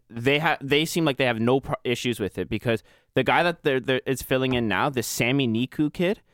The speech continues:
it apparently won the, uh, A H L top defenseman this year too. So, like, these guys have the best tenth defenseman in the league now, and they seem like they have no issues going in with a playoff series. So, like,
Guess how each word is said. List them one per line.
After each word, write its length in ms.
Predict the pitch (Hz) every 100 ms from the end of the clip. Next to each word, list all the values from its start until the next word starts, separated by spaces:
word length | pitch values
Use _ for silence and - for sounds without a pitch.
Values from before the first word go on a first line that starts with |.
| _ _ -
it 120 | 143
apparently 400 | - - 180 185
won 260 | 131 127 151
the, 200 | 143 -
uh, 220 | 131 117 -
A 40 |
H 260 | 131 143 -
L 140 | 131
top 300 | 135 120 120 -
defenseman 500 | - 107 135 151 131
this 200 | 131 127
year 120 | 120
too. 280 | - 143 190
So, 180 | 143
like, 200 | 131 135 - _ _ -
these 140 | 170
guys 180 | 208 165
have 400 | 160 151 139 - _ - -
the 100 | 123
best 400 | 127 151 - -
tenth 320 | 156 151 -
defenseman 500 | 147 127 139 - 139
in 120 | 127
the 80 | 117
league 300 | 104 143 156
now, 200 | 107 98
and 140 | 107
they 120 | 131 139
seem 240 | - 143
like 140 | 131
they 80 | -
have 180 | 120 123
no 180 | 120 135
issues 280 | 127 - 120
going 240 | 117 117
in 260 | 120 120 95
with 120 | 120
a 60 | 113
playoff 360 | - 117 127
series. 300 | - 85 92
So, 140 | - 107
like, 200 | 110